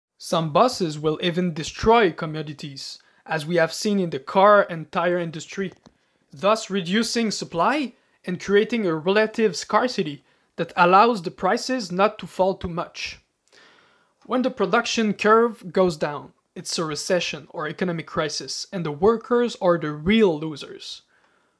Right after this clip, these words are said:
For the small capitalists, it can mean the bankruptcy of their company and their takeover by a bigger one.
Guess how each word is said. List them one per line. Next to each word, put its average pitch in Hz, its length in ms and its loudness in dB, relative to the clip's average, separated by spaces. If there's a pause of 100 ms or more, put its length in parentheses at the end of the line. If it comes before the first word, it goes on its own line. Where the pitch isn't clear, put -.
(120)
For 233 220 2
the 247 80 0
small 269 340 0
capitalists, - 800 -2 (160)
it - 240 -10
can 196 240 0
mean 190 240 0
the 165 80 -6
bankruptcy 196 680 0
of 160 120 0
their 151 180 0
company 185 600 -6 (320)
and 165 140 -8
their 156 160 0
takeover 160 680 -2
by 147 140 0
a 147 100 0
bigger 165 300 2
one. 143 380 -8